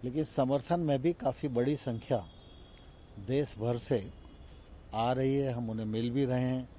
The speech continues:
वो पत्र भी लिख रहे हैं, फ़ोन पर भी बात कर रहे हैं। उन सबका स्वागत भी है, आभार भी है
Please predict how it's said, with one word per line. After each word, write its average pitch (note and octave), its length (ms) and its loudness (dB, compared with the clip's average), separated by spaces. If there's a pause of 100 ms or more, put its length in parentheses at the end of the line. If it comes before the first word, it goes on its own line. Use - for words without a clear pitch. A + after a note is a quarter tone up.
(420)
वो G#2 160 -8
पत्र A#2 260 -2
भी C3+ 120 2
लिख B2 240 0
रहे B2 160 0
हैं, B2+ 180 0
फ़ोन A#2 360 -2
पर B2 180 -2
भी C3 120 0
बात A2 240 0 (100)
कर A#2+ 120 0
रहे B2+ 200 2
हैं। G#2+ 200 -4 (2250)
उन C3+ 160 0
सबका A#2+ 600 4 (380)
स्वागत A#2+ 440 0
भी C3 220 0
है, D3 300 0
आभार G#2 380 0
भी C3+ 160 0
है A2+ 200 2